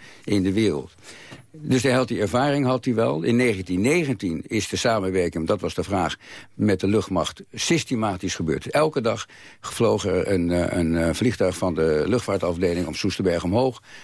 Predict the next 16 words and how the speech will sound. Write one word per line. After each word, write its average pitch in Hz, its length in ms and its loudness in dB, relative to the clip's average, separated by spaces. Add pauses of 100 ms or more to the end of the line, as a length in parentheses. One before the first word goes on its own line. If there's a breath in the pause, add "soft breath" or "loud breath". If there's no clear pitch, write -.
(100)
en 98 360 -2
bepaalde 92 440 -2
dan 82 220 0
op 78 100 -8
vijfduizend 85 600 0
meter, 92 460 2
eh, 82 320 0
hier 104 180 2
moet 85 180 -2
ik 87 80 -6
stoppen. 117 380 0
En 92 140 -2
dan 87 240 0 (220 loud breath)
ging 95 320 0
de 85 100 2
registratie... 92 840 0